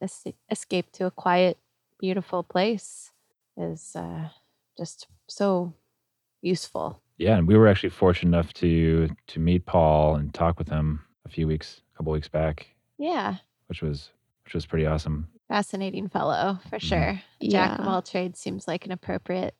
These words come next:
Speaker 1: description.
Speaker 2: Yeah.
Speaker 3: Yeah, I find a lot of, like, to s-, go back to what you were saying,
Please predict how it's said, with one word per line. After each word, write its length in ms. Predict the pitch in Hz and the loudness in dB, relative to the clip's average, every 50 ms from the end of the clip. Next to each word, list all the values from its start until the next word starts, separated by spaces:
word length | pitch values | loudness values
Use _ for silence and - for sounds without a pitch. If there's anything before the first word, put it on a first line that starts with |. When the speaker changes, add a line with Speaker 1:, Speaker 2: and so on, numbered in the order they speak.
| _ | _
Speaker 1:
description. 760 | - - 190 - - - 185 - - - - 160 175 202 196 - _ _ _ | -10 -10 -10 -8 -8 -8 -10 -8 -8 -8 -8 -6 -6 -8 -10 -12 _ _ _
Speaker 2:
Yeah. 220 | - 85 98 107 - - _ | -6 -4 -4 -4 -6 -8 _
Speaker 3:
Yeah, 200 | - 202 190 165 156 | 2 4 4 6 6
I 120 | 185 208 | 4 4
find 280 | 196 - 208 196 196 202 | 4 4 4 4 4 4
a 60 | 214 | 4
lot 200 | 220 226 226 226 | 4 4 4 4
of, 260 | 233 220 202 190 - _ _ _ _ _ _ - | 4 2 2 -2 -6 _ _ _ _ _ _ 0
like, 140 | 175 180 180 - - _ _ _ _ - _ _ - | 0 0 0 -4 -12 _ _ _ _ -20 _ _ -4
to 80 | - | -4
s-, 180 | 185 - - _ _ - | -4 -4 -6 _ _ 0
go 120 | - 175 | 0 2
back 200 | 175 175 180 180 | 2 2 0 0
to 80 | - - | -2 -2
what 180 | - - - - | -2 -2 0 0
you 140 | 185 180 180 | 0 0 0
were 100 | 180 180 | 0 -2
saying, 960 | - - - - 175 170 170 170 170 170 170 170 170 175 - - 185 208 233 | -4 -4 -2 0 2 2 2 2 2 2 2 0 0 0 -2 -2 -4 -6 -8